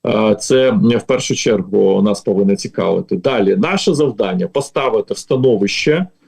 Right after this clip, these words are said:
Трампа і американців, як і європейців, щоб вони виконували нашу волю. Нашу волю можливо, е, організувати таким чином,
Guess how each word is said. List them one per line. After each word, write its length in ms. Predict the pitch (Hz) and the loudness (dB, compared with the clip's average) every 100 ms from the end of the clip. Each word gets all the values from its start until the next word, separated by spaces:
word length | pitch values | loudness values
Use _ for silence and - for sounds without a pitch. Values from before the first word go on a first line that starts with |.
| _ _ | _ _
Трампа 460 | - 131 120 95 107 | -4 -2 0 0 0
і 40 | |
американців, 760 | 104 104 104 113 110 95 92 - | 2 0 0 -2 -2 -2 -6 0
як 220 | 110 - | 0 2
і 40 | 104 | 0
європейців, 760 | 98 101 - 117 131 - 196 - _ | 2 0 0 0 0 0 -4 -4 _
щоб 280 | - - 139 | -8 -4 -2
вони 280 | 127 127 170 | 0 0 0
виконували 840 | 147 147 131 123 131 143 170 190 202 _ _ _ | 0 -2 0 0 0 0 0 0 -4 _ _ _
нашу 540 | 123 147 147 143 190 160 | -2 0 0 -2 -2 -2
волю. 600 | 123 143 123 95 87 - _ _ _ _ - | 0 0 2 0 -4 -10 _ _ _ _ -4
Нашу 440 | 131 170 185 226 | -2 -2 0 0
волю 480 | 185 165 117 101 90 _ | 2 4 2 0 -2 _
можливо, 680 | 120 123 156 151 110 104 98 - | -4 0 2 2 2 -2 -4 -6
е, 60 | 113 110 107 104 - | -4 -2 -2 -2 -2
організувати 800 | 123 143 147 135 139 117 98 104 | 0 0 0 2 2 0 0 -4
таким 360 | - - 117 | -4 -2 0
чином, 460 | 98 - 101 117 165 | 0 2 2 2 0